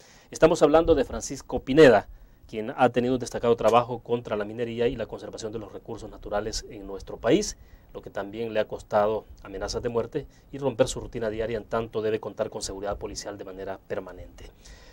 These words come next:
Francisco Pineda es miembro del Comité Ambiental de Cabañas y está ahora con nosotros en estudio, eh, para conocerlo más, para conocer más de su trabajo, del porqué de este importante reconocimiento que ha sido entregado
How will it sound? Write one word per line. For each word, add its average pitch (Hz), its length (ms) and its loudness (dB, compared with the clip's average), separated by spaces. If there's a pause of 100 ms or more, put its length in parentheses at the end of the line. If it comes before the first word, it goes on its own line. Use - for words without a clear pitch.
(100)
Francisco 123 440 -6
Pineda 135 260 6
es 123 120 0
miembro 131 340 -2
del 110 140 2
Comité 101 340 -8
Ambiental 113 380 -4
de 131 80 -2
Cabañas 131 560 2
y 120 120 -14
está 107 200 -4
ahora 117 200 8
con 113 120 -2
nosotros 113 380 -4
en 120 60 -4
estudio, 131 380 -2 (480)
eh, 113 100 -16
para 113 260 -8
conocerlo 139 520 0
más, 180 300 2 (140)
para 107 160 -10
conocer 123 380 -4
más 131 400 -2
de 113 120 -10
su - 140 -14
trabajo, 147 580 4
del 110 320 -12
porqué 131 320 -2
de 135 60 2
este 135 200 0
importante 120 520 -4
reconocimiento 110 920 -6
que 107 60 -12
ha 101 40 -8
sido 113 200 -8
entregado 110 540 -2